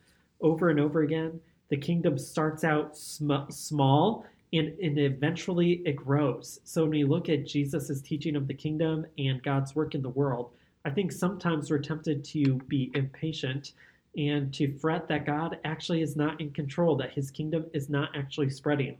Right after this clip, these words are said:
So I think there's great encouragement when we hear parables like this. "The kingdom of heaven is like a mustard seed that a man took and sowed in his field. It's the smallest of all the seeds, but when grown,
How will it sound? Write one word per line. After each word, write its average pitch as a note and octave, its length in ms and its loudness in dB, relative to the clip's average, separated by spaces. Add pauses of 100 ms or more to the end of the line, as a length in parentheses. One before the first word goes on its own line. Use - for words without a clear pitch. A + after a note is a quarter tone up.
(160)
So F3+ 120 2
I F#3+ 60 6
think F#3 180 0
there's C#3 200 4
great D#3+ 320 2
encouragement D3 580 0
when C#3+ 100 0
we C#3 120 2
hear C#3 200 2
parables C#3 440 0
like B2 200 -4
this. - 360 -6 (400)
"The - 60 -2
kingdom D#3+ 340 -2
of C#3 100 0
heaven C#3+ 380 0
is C#3 120 -2
like C3+ 180 2
a - 20 4
mustard C3+ 480 2
seed C3 320 0
that C#3 120 2
a C3+ 120 4
man C3+ 300 2
took C#3+ 340 -2
and C#3 120 -2
sowed C#3+ 340 2
in C3+ 100 -2
his C3+ 220 -6
field. B2+ 400 -4 (360)
It's C#3 160 -8
the C#3+ 80 0
smallest D#3+ 560 2
of C#3 120 -2
all D3 100 2
the C#3 80 2
seeds, C3+ 380 -2
but - 200 -6
when C#3 220 2
grown, C3+ 400 0